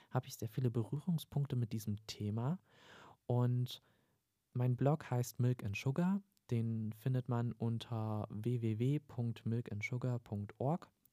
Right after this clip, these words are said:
also quasi wie Milch und Zucker, einfach nur auf Englisch. Und meine Hauptthemen sind da hauptsächlich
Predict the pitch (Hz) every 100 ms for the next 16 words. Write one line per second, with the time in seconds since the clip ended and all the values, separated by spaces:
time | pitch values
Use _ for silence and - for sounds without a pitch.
0 | - 101 98 95 - 101 101 98 98 -
1 | 110 104 - 101 90 - - 151 190 180
2 | - - _ - 147 139 131 113 92 -
3 | 104 120 160 - - - - - - _
4 | 120 123 123 123 - - _ _ _ _
5 | _ _ - 131 135 135 151 - - 135
6 | 120 120 113 110 113 117 - 110 107 -
7 | 107 107 104 101 104 -